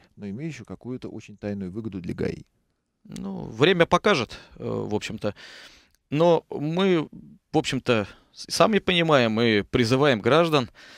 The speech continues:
Speaker 2: к тому, чтобы они защищали свои гражданские права, чтобы они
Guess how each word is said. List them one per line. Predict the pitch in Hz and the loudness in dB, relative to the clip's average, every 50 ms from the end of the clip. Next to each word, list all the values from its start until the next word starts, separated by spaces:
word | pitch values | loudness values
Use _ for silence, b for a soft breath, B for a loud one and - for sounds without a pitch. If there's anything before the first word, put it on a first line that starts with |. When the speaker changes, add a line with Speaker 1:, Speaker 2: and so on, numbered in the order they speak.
| B B | B B
Speaker 2:
к | B - | B 2
тому, | - 131 160 202 | 2 4 4 4
чтобы | 208 - - 156 135 143 147 | 2 0 0 2 4 4 4
они | 151 175 165 | 2 2 0
защищали | 131 139 - - 180 - 190 143 120 | 0 0 -2 0 2 4 4 4 4
свои | 107 - 131 127 120 101 87 - | 2 2 4 4 4 2 0 0
гражданские | - 120 127 127 143 160 139 - - 110 98 | 2 2 2 4 2 2 0 0 -2 -4 -2
права, | - 101 101 98 104 113 117 170 170 - | 0 0 2 4 4 4 4 2 -2 -8
чтобы | - - - 131 123 123 127 | -10 -6 -4 -2 2 2 2
они | 131 147 160 160 135 110 | 2 2 0 -2 -2 -2